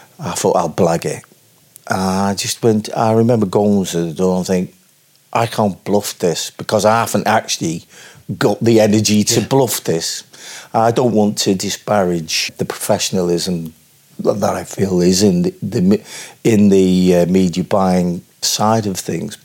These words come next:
Speaker 1: but sometimes you can blag
Speaker 2: Mm.
Speaker 1: your way
Speaker 2: Mm.
Speaker 1: through a meeting and they say, "All right, get myself together and I'll make sure I'm on top form the follow-up, you know, the follow-up meeting." But I just thought, "I haven't got the energy to do this." And then I went outside.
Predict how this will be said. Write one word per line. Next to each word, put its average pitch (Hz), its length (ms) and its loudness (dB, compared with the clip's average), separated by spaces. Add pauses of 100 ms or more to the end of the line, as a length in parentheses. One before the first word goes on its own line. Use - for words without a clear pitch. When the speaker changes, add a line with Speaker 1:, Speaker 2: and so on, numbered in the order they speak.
Speaker 1:
but 95 220 2 (440)
sometimes 101 640 0
you 92 120 -10
can 85 500 -4 (500)
blag 110 380 0
Speaker 2:
Mm. - 80 -18 (160)
Speaker 1:
your 104 200 2
way 135 180 2
Speaker 2:
Mm. - 60 -8
Speaker 1:
through 90 340 2
a 82 40 -2
meeting 85 560 -4
and 85 160 -8
they - 160 -2
say, - 160 -4
"All 80 300 -2
right, - 220 -4 (380)
get 151 160 2
myself 104 340 0
together 98 420 0
and 92 160 4
I'll 90 140 2
make 110 380 4
sure 95 280 0
I'm 87 180 -4
on 87 160 -6
top - 280 -2
form 95 380 0
the 85 100 -4
follow-up, 90 440 0 (160)
you 131 140 2
know, 85 160 -2
the 87 80 -4
follow-up 95 500 0
meeting." 190 420 -4 (600)
But 113 140 -2
I 110 100 2
just 104 200 -4
thought, 113 160 2
"I 120 180 2
haven't 127 180 -4
got 127 180 -8
the 104 120 4
energy 85 340 0
to - 180 -8
do 98 260 2
this." 82 300 -6
And 90 120 -6
then 107 180 2
I 101 60 6
went 87 260 2
outside. 90 640 -4